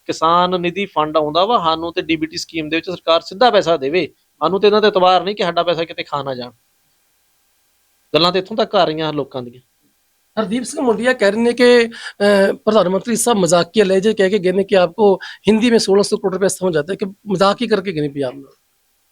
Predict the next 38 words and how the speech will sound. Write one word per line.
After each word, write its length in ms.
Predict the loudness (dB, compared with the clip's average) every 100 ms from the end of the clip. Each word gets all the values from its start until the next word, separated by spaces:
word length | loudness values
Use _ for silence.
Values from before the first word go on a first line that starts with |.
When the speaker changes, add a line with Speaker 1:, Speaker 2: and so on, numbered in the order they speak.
| _ _ _ _ _ _ -6
Speaker 1:
ਦੇਖੋ 200 | -2 0
ਜੀ, 80 |
ਇਹ 100 | 2
ਗੱਲ 180 | 2 0
ਮੈਂ 160 | 0 0
ਵੀ 120 | 0
ਸੋਸ਼ਲ 320 | 0 -2 -2
ਮੀਡੀਆ 280 | -2 2 0
ਤੋਂ, 500 | 0 -4 -4 -6 -12 _ _
ਮੈਨੂੰ 300 | -4 2 2
ਵੀ 120 | 4 2
ਉਸ 160 | 2
ਦਿਨ 160 | 2 0
ਹੀ 60 |
ਪਤਾ 260 | 0 0 0
ਲੱਗਾ 320 | 0 0 -2
ਵੀ 600 | 0 -4 -4 -4 -4 -8 _ _ _ -4 -4
ਹਰਦੀਪ 400 | 0 -2 -2 -2
ਮੁੰਡੀਆ 380 | -4 -2 0 2
ਨਾਂ 180 | 4
ਦਾ 80 | 2
ਵੀ 80 | 2
ਕੋਈ 120 | -2
ਮੰਤਰੀ 320 | -4 -4 -4
ਹੈਗਾ 160 | 0 -2
ਪੰਜਾਬ 260 | -2 -14 -14
'ਚ, 100 | -20 _ _ _ _ _ _ _ _ _
ਸਾਨੂੰ 180 | 0 2
ਵੀ 60 | 0
ਨਹੀਂ 100 | -2
ਸੀ 80 |
ਪਤਾ। 260 | -4 -4 -6 _ _ _ -20 _ _ _ _ _ _ _ _ _ _ _ _ 0
ਫਿਰ 120 | 0
ਉੱਪਰੋਂ 300 | 2 0 2
ਗੱਲ 240 | 2 2
ਐਡੀ 580 | -4 -4 -4 -4 -6 -8 -4
ਅਜੀਬ 400 | -6 -2 -4 2
ਹੈ 180 | 4 4